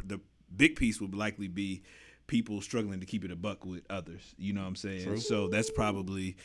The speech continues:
Speaker 1: where it would come into account, um, the most in fear of rejection and fear of,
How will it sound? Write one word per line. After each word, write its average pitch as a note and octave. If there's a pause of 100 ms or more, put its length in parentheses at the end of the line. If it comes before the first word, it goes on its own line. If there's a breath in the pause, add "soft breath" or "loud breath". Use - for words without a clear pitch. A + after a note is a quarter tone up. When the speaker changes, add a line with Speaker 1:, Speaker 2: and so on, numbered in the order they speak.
(220 loud breath)
Speaker 1:
where G2+
it F#2+
would F#2+
come G2
into F#2
account, F#2+
um, F#2
the F2+
most G2 (160)
in G2
fear G#2
of F#2
rejection F#2+
and F#2
fear F#2
of, F2+